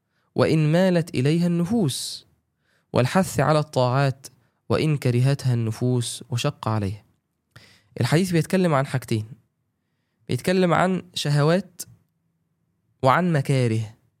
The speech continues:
الشهوات دي يعني حاجة النفس تشتهيها، حاجة سهلة على النفس، ماشية مع هوى النفس في نفس الاتجاه.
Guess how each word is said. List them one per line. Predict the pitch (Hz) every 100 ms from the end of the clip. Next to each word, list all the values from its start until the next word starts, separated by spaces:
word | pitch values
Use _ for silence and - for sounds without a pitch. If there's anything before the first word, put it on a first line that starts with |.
| _ _ _ _ _ -
الشهوات | - 160 165 214
دي | 185 185 240 - _ -
يعني | 165 196 196
حاجة | 180 156 147 151 185 -
النفس | 120 120 135 - - - _
تشتهيها، | - 127 - 120 127 123 120 110 - _ _ _ _ _ _
حاجة | - 135 151 160 175 - _ _ _ _ _ _ _ _ _
سهلة | - 160 165 131
على | 120
النفس، | 113 113 - - - _ _ _ _ _ _ _ _
ماشية | 139 175 - 156
مع | 147 160 175 185 185
هوى | 151 156 151
النفس | 135 123 117 - - - - _ _ -
في |
نفس | 139 165 143
الاتجاه. | 127 - 113 104